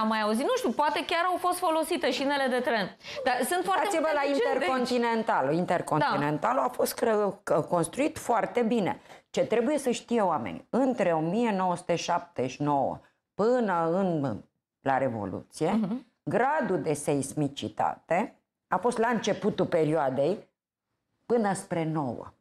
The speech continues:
Speaker 2: Eu am stat într-un astfel de bloc,
Speaker 1: Da.
Speaker 2: în drumul Taberei.
Speaker 1: S-au speriat, era
Speaker 2: Deci,
Speaker 1: evident.
Speaker 2: cel vi-, cel în formă de U, vis-a-vis de, de, eh,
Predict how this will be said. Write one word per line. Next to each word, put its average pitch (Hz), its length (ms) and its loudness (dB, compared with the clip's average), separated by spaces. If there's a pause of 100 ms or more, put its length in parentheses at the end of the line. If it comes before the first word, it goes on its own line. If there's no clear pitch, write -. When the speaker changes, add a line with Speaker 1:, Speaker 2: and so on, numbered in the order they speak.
(320)
Speaker 2:
Eu 185 160 2
am 208 140 2
stat - 400 -2
într-un 135 340 -2
astfel 131 420 -2
de 110 80 0
bloc, 131 240 -2
Speaker 1:
Da. 190 120 0
Speaker 2:
în 170 100 0
drumul 170 260 0
Taberei. 127 440 0
Speaker 1:
S-au 247 140 0
speriat, 311 500 -2
era 226 160 2
Speaker 2:
Deci, 226 100 0
Speaker 1:
evident. 233 340 0
Speaker 2:
cel 294 220 0
vi-, 240 220 0
cel 277 260 2
în 214 80 0
formă 233 420 0
de 196 100 2
U, 240 240 2
vis-a-vis 208 540 0
de, 160 360 2 (220)
de, 151 400 2 (360)
eh, 127 220 0